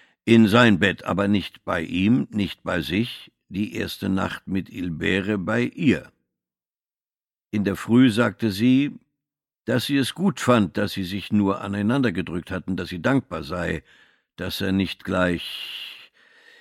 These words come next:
Ismail war noch schlafversulzt, streckte sich, gähnte, schmiegte sich an sie.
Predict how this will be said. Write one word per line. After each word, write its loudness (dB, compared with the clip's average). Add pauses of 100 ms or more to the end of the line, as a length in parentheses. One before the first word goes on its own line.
(120)
Ismail 6
war 6
noch 4
schlafversulzt, 2
streckte -2
sich, -4
gähnte, 4
schmiegte 2
sich -8
an -2
sie. 0